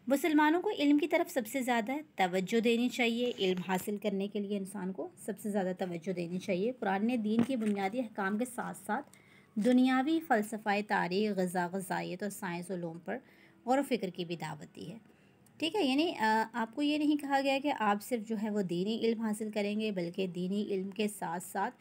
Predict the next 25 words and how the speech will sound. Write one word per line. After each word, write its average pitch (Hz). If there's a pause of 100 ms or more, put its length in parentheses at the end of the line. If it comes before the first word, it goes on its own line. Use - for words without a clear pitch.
(380)
दुनियावी 262
भी 277
जो 202
आपके 160
इल्म 180
हैं, 202 (1080)
ठीक 226
है, 277
दुनियावी 196
इल्म, 185 (120)
इल्म 190
की 202
भी, 226
अ, 175
इल्म 185
को 190
हासिल 175
करने 165
की 170
दावत 165
दी 170
गई 180
है। 226
और 254
बिल्कुल 185